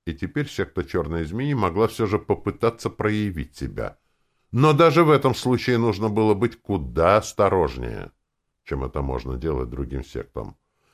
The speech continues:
Именно поэтому и приходилось немного осторожничать. Хотя сам он прекрасно понимал, что накопление сил продолжается, и его бойцы эффективные. Замысел с конфликтом между сектами все же сыграл свою роль,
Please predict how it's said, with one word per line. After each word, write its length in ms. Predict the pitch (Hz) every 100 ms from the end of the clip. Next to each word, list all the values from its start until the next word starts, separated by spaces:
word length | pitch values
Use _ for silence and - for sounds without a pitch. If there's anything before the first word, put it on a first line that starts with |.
| _ _ _
Именно 380 | 139 135 131 127
поэтому 600 | 123 120 123 147 147 135
и 40 | 131
приходилось 720 | 131 117 131 113 143 135 -
немного 420 | 95 90 92 101
осторожничать. 920 | 92 - 101 71 - 58 - 60 _ _ _ _ _ -
Хотя 360 | 85 98 - -
сам 300 | - 104 92
он 140 | 78
прекрасно 500 | - - 85 76 76
понимал, 480 | 73 82 87 123 139
что 200 | - 78
накопление 680 | 71 71 82 87 82 80 76
сил 240 | - 67
продолжается, 1040 | - 82 76 98 98 71 53 - - - - _ _ _ _ -
и 80 | 98
его 260 | 92 92
бойцы 480 | 82 92 92 - 147
эффективные. 920 | 143 139 - - 85 69 67 60 58 _ _ _ _ -
Замысел 680 | 107 117 170 160 147 147 135
с 80 |
конфликтом 580 | - 139 123 135 135 123
между 300 | 117 107 107
сектами 500 | - 156 151 120 104
все 220 | 90 107
же 120 | 101 107
сыграл 420 | - 110 107 73
свою 340 | - 71 67
роль, 260 | 67 64